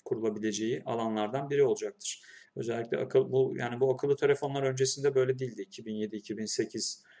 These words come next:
e, kırılma noktalarından biridir dünya, e, iletişim tarihi açısından. Çünkü hem iPhone'ların piyasaya çıkması hem Android telefonların piyasaya çıkması bu dönemde olmuştu. E, bir yandan da sonra iki bin sekiz iki bin dokuz krizi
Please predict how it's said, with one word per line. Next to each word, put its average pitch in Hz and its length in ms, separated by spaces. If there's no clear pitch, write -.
e, - 60
kırılma 117 380
noktalarından 113 800
biridir 113 560
dünya, 104 600
e, 107 40
iletişim 110 360
tarihi 104 340
açısından. 120 460
Çünkü 117 420
hem 120 200
iPhone'ların 113 880
piyasaya 104 360
çıkması 107 440
hem 104 120
Android 107 380
telefonların 101 500
piyasaya 101 360
çıkması 104 420
bu 107 80
dönemde 104 360
olmuştu. 101 560
E, - 40
bir 117 60
yandan 120 360
da 120 60
sonra 120 240
iki 120 180
bin 123 60
sekiz 123 300
iki - 160
bin 123 100
dokuz - 300
krizi 120 540